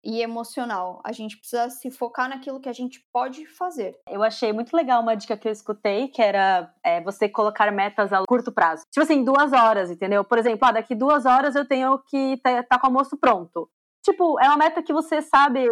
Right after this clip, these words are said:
Speaker 2: eu acho que até a Daphne fala no canal dela, ela dá essas dicas, assim, coloca na sua lista de tarefas e metas coisas que você já faz naturalmente, porque, e aí no meio dessas coisas você coloca uma nova, uma coisa nova.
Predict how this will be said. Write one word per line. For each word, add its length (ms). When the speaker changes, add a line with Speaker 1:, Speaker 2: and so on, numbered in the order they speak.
Speaker 2:
eu 120
acho 200
que 60
até 160
a 60
Daphne 440
fala 180
no 100
canal 300
dela, 460
ela 120
dá 120
essas 340
dicas, 300
assim, 280
coloca 320
na 120
sua 160
lista 260
de 120
tarefas 520
e 60
metas 380
coisas 260
que 120
você 280
já 180
faz 400
naturalmente, 720
porque, 420
e 80
aí 140
no 120
meio 200
dessas 280
coisas 280
você 100
coloca 460
uma 320
nova, 600
uma 120
coisa 240
nova. 480